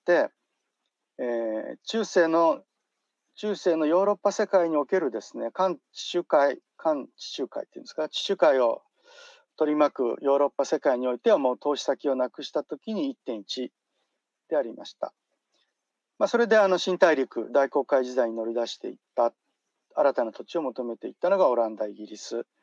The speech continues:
ということになります。で、一旦利潤率が、利子率が上がるんですけども、今、再び、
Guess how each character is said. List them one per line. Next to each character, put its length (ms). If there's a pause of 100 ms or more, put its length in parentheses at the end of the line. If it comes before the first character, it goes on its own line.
(500)
と 120
い 180
う 380
こ 140
と 140
に 300
な 100
り 80
ま 120
す。 180 (840)
で、 160
一 80
旦 180
利 120
潤 160
率 220
が、 200
利 100
子 120
率 240
が 120
上 40
が 120
る 100
ん 60
で 120
す 100
け 100
ど 120
も、 300 (540)
今、 460 (300)
再 280
び、 280